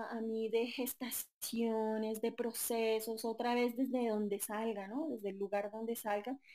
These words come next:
y con qué otras cartas dialoga, que me ayudan a concretar, ¿no? De qué proceso se refiere, de qué gestación. Entonces es algo que se está creando. Muchas veces, muchas veces, por ejemplo,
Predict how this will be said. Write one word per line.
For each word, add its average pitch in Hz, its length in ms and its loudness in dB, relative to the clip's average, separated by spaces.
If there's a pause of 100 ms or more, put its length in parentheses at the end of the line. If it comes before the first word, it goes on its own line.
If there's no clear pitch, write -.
(140)
y - 100 -4
con 220 160 2
qué 226 100 0
otras 214 220 -2
cartas 226 380 -2
dialoga, 220 480 2 (800)
que 311 120 8
me 226 100 6
ayudan 214 420 4
a 269 100 6
concretar, 220 720 2
¿no? 220 220 0
De 240 140 0
qué 208 120 0
proceso 220 540 -6
se 214 180 -4
refiere, 233 960 4
de 220 120 2
qué 214 120 -4
gestación. 247 1200 2 (400)
Entonces 254 360 2
es - 100 2
algo 277 500 8
que 269 380 4 (680)
se - 160 -2
está 214 500 2 (320)
creando. 240 640 6 (540)
Muchas 277 800 10
veces, 254 560 2
muchas 247 420 0
veces, 254 280 -2
por 269 120 -2
ejemplo, 233 540 -2